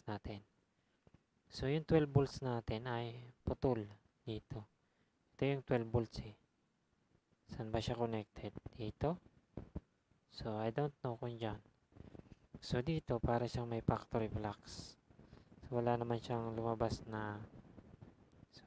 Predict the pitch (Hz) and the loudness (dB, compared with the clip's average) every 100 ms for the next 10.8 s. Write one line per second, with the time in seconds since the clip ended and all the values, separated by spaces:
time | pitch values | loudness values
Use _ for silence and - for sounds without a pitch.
0 | - 117 110 113 110 117 - 117 127 113 | -4 0 2 2 0 0 0 0 0 -2
1 | 107 113 - 117 107 - 110 - - - | -2 -4 -2 -4 -2 -2 -4 -8 -16 -18
2 | - - - _ - - _ _ - - | -20 -20 -20 _ -20 -20 _ _ -10 0
3 | 127 131 127 139 123 117 117 117 120 113 | 2 4 2 0 0 2 2 2 0 -4
4 | 107 107 110 143 - _ - - - - | -4 -2 -2 -4 -8 _ -20 -20 -20 -20
5 | _ - - - - _ _ _ _ _ | _ -20 -20 -20 -20 _ _ _ _ _
6 | _ _ _ - - - 117 110 117 113 | _ _ _ -14 -12 -10 -8 -2 0 0
7 | 123 123 123 107 110 120 127 123 131 _ | -2 0 -2 0 0 0 -2 -4 -8 _
8 | _ _ _ _ _ _ _ _ _ _ | _ _ _ _ _ _ _ _ _ _
9 | - - - - - 139 127 - 127 127 | -20 -20 -20 -8 -6 -2 0 4 6 6
10 | 120 123 131 123 110 117 - 113 | 6 0 0 0 0 2 2 0